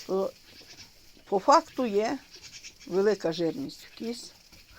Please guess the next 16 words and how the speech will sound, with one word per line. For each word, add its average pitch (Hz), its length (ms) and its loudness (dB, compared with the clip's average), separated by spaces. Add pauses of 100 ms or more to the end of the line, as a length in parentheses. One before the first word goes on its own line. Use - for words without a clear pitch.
(440)
Ось 196 300 -2
вони 202 180 0
дають 190 300 4
трохи 175 280 0
менше 202 380 -2
молока. 233 560 2 (1400)
Наприклад, 202 600 -2
не 170 80 -4
стільки, 202 320 -6
як 196 100 -2
Зеаненка, 180 640 -2 (100)
але 196 520 0 (1000)
ні, 185 300 4
є 196 360 6
і 185 400 0 (840)
деякі, 202 760 0